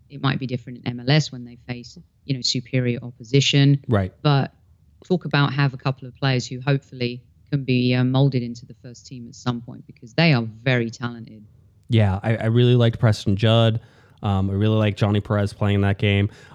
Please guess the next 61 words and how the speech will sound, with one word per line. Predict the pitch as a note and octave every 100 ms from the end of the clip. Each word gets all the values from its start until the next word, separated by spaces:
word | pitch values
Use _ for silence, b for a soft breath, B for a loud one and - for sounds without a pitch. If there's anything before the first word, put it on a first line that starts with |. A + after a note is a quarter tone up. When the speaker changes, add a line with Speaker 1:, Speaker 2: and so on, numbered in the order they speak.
| B
Speaker 2:
Uh, | G2
Adam | G#2+ B2
Saldana | A#2 A2 G#2 G#2+ A2+
is | G#2
coming | - G#2+
back | G2 F#2+
from | -
an | F#2+
ankle | F2 C#3 F#3+ F3+
injury. | C#3 C3+ B2+
That | G#2
was, | G#2 G2 - A#2
he, | A2+
he, | G#2+ C3
I | G2+
guess | G2+ A#2+ -
he |
played | A2+ A#2 -
sixty | - A#2+ C3+
minutes | A#2+ A#2+ B2+
in | A2+
the |
Galaxy | G#2 G#2 G2+ -
two | F#2+ B2
game | A#2 A#2
before, | G2+ - C#3 C3
and | A2 G#2
now | G#2 G#2+ G#2+ - B B B
this | C3 A2
is |
the | A2+
most. | A2 A2 - -
So | - A2
he | G#2+
played, | - A2+ G#2 A2+
uh, |
you | G#2 G#2
know, | G2
another, | F#2+ G2+ G2 F#2 F#2
you | G#2+
know, | F#2
thirty | F2+ G#2 F#2+
minutes | F#2 F#2 F2+
or | F2+
whatever | F2+ F2 F#2
it |
was, | F2+ F2+ E2+ - b b b -
um, | F#2+ F2+ F2 F2 E2+ - _
uh, | G2+ F2+ - -
co-, | A2+
or | G#2
forty-five | F2+ A2+ G2+ G2
minutes | G2 F#2 F#2
in |
the | F2
second | - F#2+
half | F2+ G2 F2+
for | G2
the | F2
Galaxy | F#2 G2 - G2+
there. | F#2+ F#2+